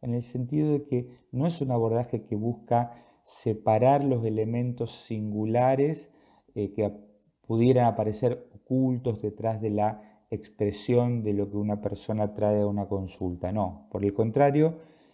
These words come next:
el supuesto es que lo que una persona trae, lo que una pu-, persona puede decir de sí mismo y además lo que puede mostrar a través de su gestualidad, de sus expresiones emocionales, de su corporalidad,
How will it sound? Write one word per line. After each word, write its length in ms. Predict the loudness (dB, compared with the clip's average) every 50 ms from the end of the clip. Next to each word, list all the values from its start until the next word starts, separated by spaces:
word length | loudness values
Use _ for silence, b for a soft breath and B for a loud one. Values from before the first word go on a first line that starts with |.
| B B B
el 140 | -10 -8 -8
supuesto 640 | -6 -4 -6 -4 0 0 -2 0 -2 -2 -2 0 0
es 140 | -2 -4
que 480 | -6 -2 2 2 2 2 0 B B B B B B B -8
lo 260 | -6 -4 -2 -2 0
que 60 | 0 0
una 200 | 0 0 0 -2
persona 480 | -4 -6 -6 -4 -4 -2 -2 -2 -2 0
trae, 340 | 2 4 4 4 4 2
lo 120 | 0 -2 -2
que 60 | -2
una 220 | -2 -2 -4 -6
pu-, 160 | -6 -6 -6 -6
persona 380 | -8 -8 -8 -6 -6 -6 -4
puede 240 | -4 -4 -2 -2 -2
decir 680 | -4 -6 -8 -10 -6 -2 0 0 0 0 -2 -6 -8 b b b b b
de 120 | -10 -8
sí 160 | -6 -4 -2 0
mismo 420 | 2 2 2 0 0 -2 -2 -2
y 80 | -2 -2
además 280 | -2 -2 -2 -2 0
lo 100 | 0 0
que 140 | 0 -2 0
puede 200 | 0 0 0 0
mostrar 680 | -2 -4 -6 -6 -4 0 4 6 6 6 6 2 -2 -2
a 120 | -4 -4 -4
través 220 | -4 -6 -8 -8
de 40 | -8
su 160 | -10 -10 -12
gestualidad, 800 | -12 -14 -18 _ -10 -8 -6 -4 -2 0 2 2 4 4 2 2
de 60 | 0
sus 200 | -4 -8 -12 -12
expresiones 580 | -12 -12 -12 -12 -10 -6 -6 -6 -4 -6 -8 -8
emocionales, 920 | -10 -10 -10 -8 -6 -4 0 2 4 4 4 4 4 4 2 2 0 -8 B B B B B B B -10
de 160 | -10 -10 -8
su 180 | -10 -12 -4 2
corporalidad, 960 | 4 4 4 2 0 -2 -2 0 0 0 0 2 4 4 6 6 4 2